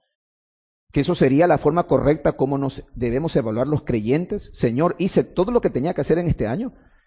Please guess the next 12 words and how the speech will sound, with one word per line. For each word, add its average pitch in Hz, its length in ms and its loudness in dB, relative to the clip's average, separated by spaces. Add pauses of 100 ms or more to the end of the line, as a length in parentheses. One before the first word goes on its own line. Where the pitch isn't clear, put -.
(220)
Evangelicé 151 760 4
lo 220 120 4
que 175 100 2
tenía 127 280 -2
que 147 60 0
hacer. - 640 -4
Prediqué 131 400 2
de 170 140 4
Cristo. 170 480 0 (880)
Crecí 160 540 2
en 233 120 2
conocimiento. 147 1080 -2